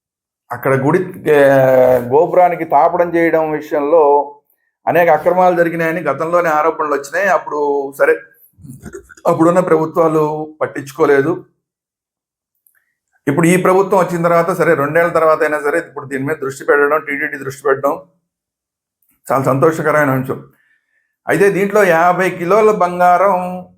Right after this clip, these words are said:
ఆ, గల్లంతైందనేది ఒక ఆరోపణ ఉంది. అసలు ఈ యాభై కిలోల బంగారం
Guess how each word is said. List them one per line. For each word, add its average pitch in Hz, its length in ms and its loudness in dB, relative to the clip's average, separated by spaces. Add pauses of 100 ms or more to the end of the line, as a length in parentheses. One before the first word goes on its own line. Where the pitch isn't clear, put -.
(560)
ఆ, 131 40 -4
గల్లంతైందనేది 180 1160 0
ఒక 156 200 0
ఆరోపణ 160 440 2
ఉంది. 147 360 -6
అసలు 139 200 -4
ఈ 135 80 -6
యాభై 143 320 2
కిలోల 165 300 0
బంగారం 147 500 0